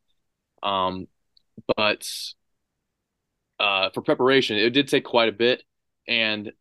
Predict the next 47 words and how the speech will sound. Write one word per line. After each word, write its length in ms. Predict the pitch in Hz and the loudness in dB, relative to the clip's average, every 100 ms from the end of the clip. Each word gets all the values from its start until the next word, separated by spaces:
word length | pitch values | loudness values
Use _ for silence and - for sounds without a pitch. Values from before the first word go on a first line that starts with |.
| - | -14
especially 420 | - 147 - 151 | 0 0 2 2
in 80 | 110 | 0
southeastern 480 | - 110 120 - - | -2 -2 -2 -6 -2
Oregon, 380 | 110 120 131 | 2 4 2
these 180 | 120 107 | 0 -2
towns, 580 | - 107 110 117 123 120 | -2 0 2 2 -2 -2
a 60 | 98 | 0
lot 160 | 107 | 2
of 60 | 107 | 2
these 160 | 107 | -2
towns 340 | - 107 110 110 | -2 0 0 0
at 80 | 101 | 2
least, 300 | 120 120 - | 2 0 -2
were 100 | 101 | -4
so 240 | - 120 | 2 2
small, 460 | 120 - 110 117 131 | 2 0 2 2 2
there's 240 | 113 101 | 0 0
no 140 | 110 104 | 2 2
real 220 | 104 98 | 2 0
store. 520 | - 113 117 131 143 _ _ _ | 0 4 6 4 0 _ _ _
So 160 | - 123 | -6 0
I 60 | 113 | 4
did 160 | 143 | 4
have 80 | 156 | 4
to 80 | 117 | -2
send 220 | - 123 | -2 0
a 40 | |
couple 200 | 113 120 | 2 2
of 100 | 107 | 2
food 180 | - 120 | 2 2
boxes 460 | 113 101 107 - - | 4 2 0 -4 -6
ahead 220 | 101 107 | -2 0
of 100 | 98 | -2
time 440 | - 98 98 95 - | -2 -2 0 -2 -2
just 180 | 107 - | -4 -4
because, 640 | - 104 98 98 - - _ _ _ - | -4 2 2 2 -6 -16 _ _ _ -6
you 80 | 107 | 0
know, 100 | 101 | 2
it 20 | |
would 80 | 104 | 4
be 400 | 110 107 101 - _ _ _ _ - | 4 4 2 -4 _ _ _ _ 0
two 120 | 156 | 4
hundred 180 | 147 131 | 4 4
miles 320 | 120 113 113 | 2 4 2
between 320 | 107 - 147 | 0 -4 -2
a 60 | 139 | -2
town. 360 | - 101 101 | 0 0 0